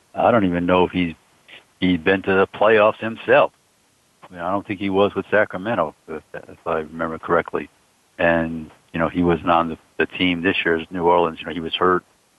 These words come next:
when they were, uh, in the playoffs. So <clears throat> he wants to win, I'm sure. So, you know, I think that'll be a deterrent from him, uh, acting up, let's say.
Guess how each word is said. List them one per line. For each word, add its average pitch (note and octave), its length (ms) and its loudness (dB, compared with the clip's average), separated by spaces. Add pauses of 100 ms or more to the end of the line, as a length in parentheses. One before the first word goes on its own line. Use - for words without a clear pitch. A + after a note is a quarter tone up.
when D#2 180 -12
they D#2+ 160 -2
were, D2+ 240 -6 (460)
uh, D2 400 0
in D#2+ 120 -8
the D#2 60 -10
playoffs. D#2+ 540 0
So D#2 220 -6 (840)
<clears throat> G2 560 2
he G2 160 0
wants G2 240 2
to F#2 100 -2
win, A#2 220 0
I'm - 120 0
sure. F#2+ 320 2 (100)
So, D#2+ 380 2 (640)
you F2+ 100 -8
know, E2 140 -2
I E2 100 4
think - 200 -6
that'll F2 240 2
be E2+ 220 0
a E2 140 2
deterrent E2+ 560 -2 (480)
from D#2+ 320 -6 (400)
him, E2 440 -6 (220)
uh, D2+ 420 -6 (260)
acting F2 360 2
up, F#2+ 160 4 (120)
let's D2+ 200 -12
say. D#2 140 -2